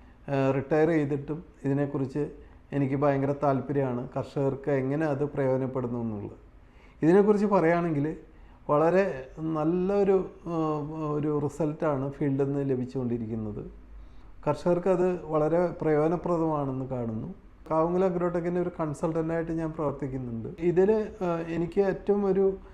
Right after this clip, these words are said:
ഏഹ്, രസകരമായി തോന്നിയത് ഇത് നല്ലൊരു ക്വാണ്ടിറ്റി ഇത് കൃഷിക്കാരത് ഇപ്പോൾ ഉപയോഗിച്ചുകൊണ്ടിരിക്കുന്നുണ്ട്.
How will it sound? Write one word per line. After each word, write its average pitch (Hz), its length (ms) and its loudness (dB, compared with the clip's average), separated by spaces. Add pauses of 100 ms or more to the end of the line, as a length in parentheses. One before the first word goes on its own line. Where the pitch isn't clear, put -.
(220)
ഏഹ്, 170 720 4
രസകരമായി 180 640 2
തോന്നിയത് 165 420 -2
ഇത് 170 220 -4 (320)
നല്ലൊരു 196 640 6 (280)
ക്വാണ്ടിറ്റി 156 440 2
ഇത് 151 260 0
കൃഷിക്കാരത് 147 760 -2 (240)
ഇപ്പോൾ 151 240 -2
ഉപയോഗിച്ചുകൊണ്ടിരിക്കുന്നുണ്ട്. 147 1160 0